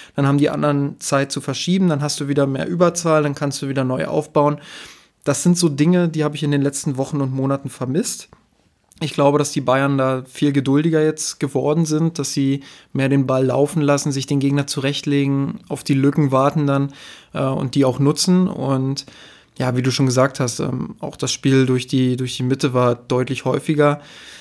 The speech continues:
Manchmal vielleicht ein Tick zu verspielt noch,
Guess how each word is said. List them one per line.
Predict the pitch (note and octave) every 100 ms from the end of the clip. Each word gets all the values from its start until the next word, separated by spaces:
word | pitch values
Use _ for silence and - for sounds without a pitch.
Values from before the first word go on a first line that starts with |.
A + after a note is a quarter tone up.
| - _ _ -
Manchmal | - C3+ C3+ D#3 - D#3+ D3+
vielleicht | - C#3 C#3 -
ein | -
Tick | C#3+ -
zu | -
verspielt | E3+ F3+ F3 F3 E3+ F3
noch, | E3+ F3+ -